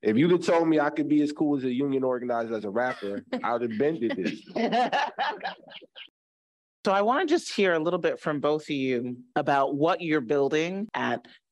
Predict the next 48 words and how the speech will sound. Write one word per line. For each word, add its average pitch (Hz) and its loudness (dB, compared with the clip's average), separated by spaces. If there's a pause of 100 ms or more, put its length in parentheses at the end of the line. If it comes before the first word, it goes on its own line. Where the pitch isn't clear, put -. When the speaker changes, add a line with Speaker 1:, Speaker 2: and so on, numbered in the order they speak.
(140)
Speaker 2:
Amazon 143 2
Labor 135 2
U-, 127 -4
Union 139 2 (120)
and 135 -2
at 127 -2
Starbucks 127 -4
Worker 131 -2
United 147 0
that 156 2
is 135 -4
different, 156 -2
what 190 2
some 190 0
of 147 4
the 127 2
challenges 196 0
are. 214 0
One 170 2
of 165 -4
the 175 -2
things 156 0
I 156 2
wanna 143 0
keep 180 -2
asking 165 -4
you 151 -2
throughout 147 0
this 165 -12
conversation 175 -2
is, 135 -2
what 143 0
do 185 0
you 185 0
need 160 0
from - -6
us? 185 -2
There 190 0
are 165 2
a 151 0
lot 147 0
of 160 -14
people 151 -4
online 147 0 (120)
and 131 -2
in 147 -2
this 139 -4
room 165 0